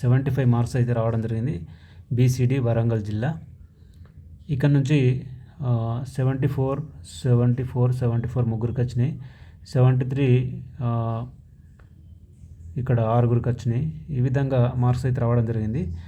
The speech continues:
So మనకు స్కూల్ అసిస్టెంట్ తెలుగు అయితే, ఆ, ఈ విధంగా రావడం అయితే జరిగింది, సెవెంటీ above. దీన్ని బట్టి మీరు కట్ ఆఫ్ అంచనా వేసుకోవచ్చు, ఇప్పుడు ఎంతవరకు వస్తుంది అనేది. ఓకే, ఇక్కడ వంద వరకు చూద్దాం మనము. వంద వరకు,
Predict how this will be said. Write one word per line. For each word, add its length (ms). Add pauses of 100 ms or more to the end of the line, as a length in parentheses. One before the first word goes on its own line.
(400)
So 280
మనకు 420
స్కూల్ 280
అసిస్టెంట్ 380
తెలుగు 220
అయితే, 420
ఆ, 280
ఈ 140
విధంగా 640
రావడం 260
అయితే 120
జరిగింది, 360
సెవెంటీ 500
above. 220 (840)
దీన్ని 200
బట్టి 180
మీరు 140
కట్ 200
ఆఫ్ 160
అంచనా 280
వేసుకోవచ్చు, 500
ఇప్పుడు 240
ఎంతవరకు 480
వస్తుంది 340
అనేది. 360 (840)
ఓకే, 280 (240)
ఇక్కడ 540 (960)
వంద 200
వరకు 340
చూద్దాం 360
మనము. 340
వంద 280
వరకు, 600